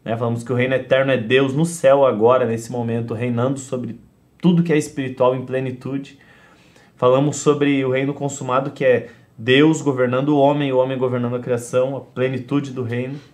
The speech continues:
E falamos também sobre como viver esse reino que é eterno e vindouro hoje, né?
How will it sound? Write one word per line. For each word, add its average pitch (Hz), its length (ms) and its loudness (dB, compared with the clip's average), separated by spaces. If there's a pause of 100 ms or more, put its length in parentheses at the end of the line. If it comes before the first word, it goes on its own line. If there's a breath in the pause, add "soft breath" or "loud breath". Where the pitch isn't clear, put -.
(520 soft breath)
E 151 80 -6
falamos 165 500 2
também 180 520 2
sobre 160 540 -2 (100)
como 202 220 2
viver 185 320 2
esse 208 260 -4
reino 190 440 2
que 175 100 -6
é 180 140 0
eterno 175 440 2
e 202 60 0
vindouro 190 640 2 (220 loud breath)
hoje, 135 500 2 (480 soft breath)
né? 110 300 -6